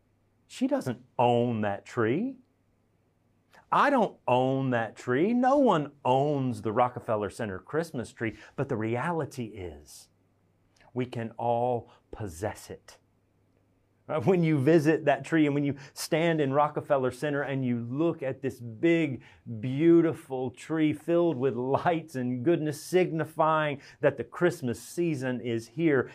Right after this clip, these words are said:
if your stomach doesn't light up, then you aren't alive. You don't own the Rockefeller Center Christmas tree, but you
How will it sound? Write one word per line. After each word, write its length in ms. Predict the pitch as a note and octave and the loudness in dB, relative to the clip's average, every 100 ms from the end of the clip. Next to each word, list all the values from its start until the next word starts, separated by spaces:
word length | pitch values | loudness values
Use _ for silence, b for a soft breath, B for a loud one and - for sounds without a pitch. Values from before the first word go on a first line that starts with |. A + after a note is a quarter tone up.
| B | B
if 160 | A#2+ A#2 | -4 0
your 320 | C#3 D3+ A#2+ | 2 2 2
stomach 640 | - - - C#3+ A#2+ G#2 B2+ | -4 -18 -6 -4 -2 -6 -8
doesn't 400 | A#2 A2+ G#2+ - | -2 -2 -4 -8
light 440 | G#2+ G#2+ G#2+ G2 - _ A2+ | -2 2 2 0 -8 _ -4
up, 300 | G#2 - _ | -4 -4 _
then 200 | A2 G2 | -10 -8
you 480 | G#2+ B2 A2+ F2+ - _ | -6 -4 -4 -6 -12 _
aren't 340 | A2+ F#2+ F#2 _ - | -8 -6 -10 _ -8
alive. 960 | G2+ F#2+ F#2 E2+ D#2+ - C2 A#1+ A1+ F#2+ | -6 -2 -2 -2 -6 -12 -18 -20 -20 -8
You 120 | D#3+ | -2
don't 240 | A#3 C#3+ B B B _ | 0 -2 B B B _
own 540 | - D3 F#3 C#3 A#2 G#2+ | 0 2 4 2 0 0
the 80 | G#2+ | 2
Rockefeller 640 | A2 G#2 - A2 G2+ F#2 | 0 0 -6 -4 -4 -6
Center 400 | - A2 F#2 E2+ | -4 -6 -6 -10
Christmas 460 | - C3 - G2+ - | -4 -4 -2 -12 -8
tree, 160 | G2+ | -10
but 320 | F2+ A#2 A2 | -6 -8 -6
you 400 | C#3 F#3 A2 D#2+ | -4 -2 -2 -6